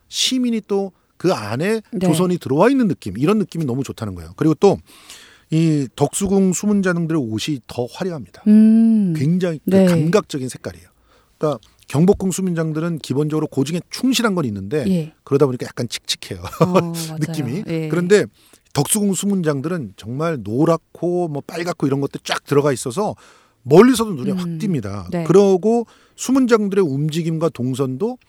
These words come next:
Speaker 1: 아무래도 좁은 공간을 효율적으로 쓰려고 하다 보니까 역동적이에요.
Speaker 2: 음.
Speaker 1: 그러니까 넓은 데서 딱 정해져 있는 것만 움직이는 게 아니라
Speaker 2: 네.
Speaker 1: 좁은 데들을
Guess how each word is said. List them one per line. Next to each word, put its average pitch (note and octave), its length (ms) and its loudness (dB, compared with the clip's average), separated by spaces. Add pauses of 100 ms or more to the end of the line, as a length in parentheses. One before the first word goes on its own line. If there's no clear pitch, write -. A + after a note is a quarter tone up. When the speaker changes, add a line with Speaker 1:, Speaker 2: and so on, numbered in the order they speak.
(180)
Speaker 1:
아무래도 D#3+ 380 0
좁은 F3 320 0
공간을 E3+ 460 -2
효율적으로 G3 380 -2
쓰려고 E3 400 -4
하다 D#3 200 -2
보니까 C#3 240 -4
역동적이에요. G#2 600 -6 (160)
Speaker 2:
음. E3 540 -4
Speaker 1:
그러니까 A#2 180 -8
넓은 F#3+ 280 2
데서 F3 180 -6 (120)
딱 A3 140 0 (140)
정해져 D#3 360 -4
있는 C#3 220 -4
것만 B2+ 280 -6
움직이는 A2+ 340 -8
게 C3 100 -6
아니라 A2+ 380 -6
Speaker 2:
네. E3+ 280 -4
Speaker 1:
좁은 F3+ 320 0
데들을 E3+ 500 -2